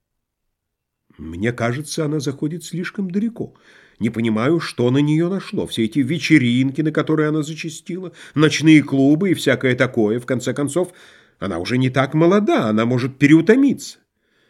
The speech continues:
«Ерунда. Она здорова, как лошадь, и прекрасно себя чувствует. Она уже давно не выглядела так молодо. Неужели вам жалко, если она немного повеселится, когда закончит свою работу?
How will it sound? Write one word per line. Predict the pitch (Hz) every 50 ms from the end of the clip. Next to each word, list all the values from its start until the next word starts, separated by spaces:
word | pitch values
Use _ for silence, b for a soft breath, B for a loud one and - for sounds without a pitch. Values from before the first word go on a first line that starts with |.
| _ _ _ _ _ _ _ _ _
«Ерунда. | - 92 92 95 113 135 139 139 131 127 120 113 107 101 95 85 98 92 85 78 69 64 - b b b b b b b b b
Она | - 107 143 196 247 262
здорова, | 226 190 170 202 208 190 208 226 233 220 220
как | 208 208 175 -
лошадь, | 160 156 175 214 214 - - 196 -
и | 190
прекрасно | - 165 160 151 147 147 170 185 - - - 165
себя | - 160 151 160 151
чувствует. | 151 - 175 165 - - - - 64 - - _ _ _ _ _ _ _ _ _ _ _ _ _ _ -
Она | 107 135 156 160
уже | 170 160 156 170
давно | 160 170 160 165 180 214
не | 262 254 254
выглядела | 233 247 220 165 147 143 127 123 120 117 117
так | 117 135 123 123
молодо. | 127 127 120 107 95 95 92 82 90 90
Неужели | 92 104 127 143 139 123 110 135 139 127
вам | 123 123 123 117 110
жалко, | 101 131 156 175 160 156 143
если | 131 120 110 - 120 117
она | 113 110 113 117
немного | 113 110 113 113 113 107 101 104
повеселится, | 98 107 110 104 98 - 107 110 127 151 156 151 - 143 120 B B B B _
когда | - 131 120 117 127
закончит | 104 113 117 - 123 117 107 - 113 -
свою | - - 107 104 101 101
работу? | 107 104 101 85 90 85 76 - 78